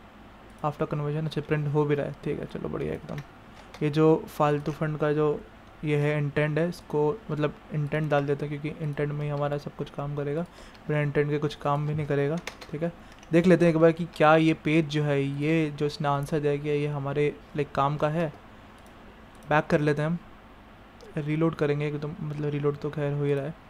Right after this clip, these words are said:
दोबारा reload कर देते हैं, अपना जो data clear कर देते हैं हम यहाँ पे, ताकि हम देख पाएँ चीज़ों को। अ, checkout कर देते हैं, Checkout हो गया, चल गया ये, वापस अपने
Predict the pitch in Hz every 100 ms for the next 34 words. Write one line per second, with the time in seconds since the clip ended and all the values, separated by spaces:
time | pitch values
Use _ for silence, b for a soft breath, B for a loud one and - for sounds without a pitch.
0 | - 160 151 151 147 147 147 143 143 165
1 | - B B B 160 - 147 147 147 147
2 | - - - - - - - - - 147
3 | - - - - - 151 151 147 156 151
4 | 151 143 143 143 156 143 143 147 147 147
5 | 156 143 - - 147 147 - 147 147 143
6 | 143 165 - - - - - - - -
7 | - 151 147 147 - - - 170 170 190
8 | 180 156 147 160 - - - 156 160 160
9 | 170 151 156 - 170 180 160 143 160 -
10 | - - - - - 160 147 160 160 160
11 | 156